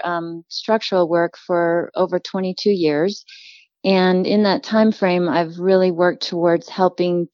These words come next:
people who were highly functioning, um, in their, their jobs or their athleticism, um, who suffered an injury, get back to what they love.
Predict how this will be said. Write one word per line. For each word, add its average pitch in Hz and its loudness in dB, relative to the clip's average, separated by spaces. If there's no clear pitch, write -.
people 175 2
who 190 6
were 170 6
highly 196 -2
functioning, 165 -2
um, 156 0
in 175 2
their, 147 2
their 160 -6
jobs 180 0
or 156 -6
their 147 -8
athleticism, 170 -6
um, 160 -2
who 175 -2
suffered 190 -2
an 160 -2
injury, 170 -2
get 147 -2
back 180 0
to 160 -8
what 160 -8
they 151 -4
love. 135 -4